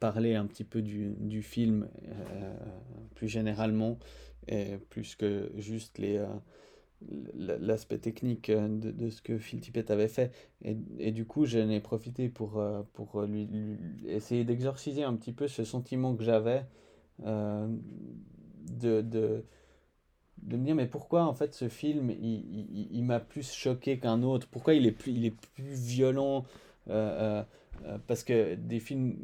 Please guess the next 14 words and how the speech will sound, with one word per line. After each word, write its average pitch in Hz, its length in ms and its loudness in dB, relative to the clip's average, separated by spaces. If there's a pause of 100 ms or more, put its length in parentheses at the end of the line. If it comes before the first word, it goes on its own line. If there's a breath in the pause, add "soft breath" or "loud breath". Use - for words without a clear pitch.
où 113 120 -2
il 110 60 2
y 107 40 6
a 107 60 4
plus 123 300 -2
de 120 120 6
sang, 127 640 4
où, 113 200 2
où, 110 840 0
où, - 20 -6
où 110 600 -2
il 110 60 2
y 110 80 4
a 104 100 2